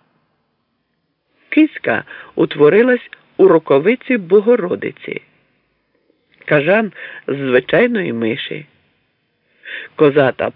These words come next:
пава — перетворення чорта. Чайка — перетворена вдова. Журавель — циган. А бусол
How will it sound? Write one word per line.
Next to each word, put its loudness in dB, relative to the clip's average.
пава — -2
перетворення 0
чорта. -2
Чайка — -2
перетворена 2
вдова. -2
Журавель — 4
циган. 2
А 0
бусол 0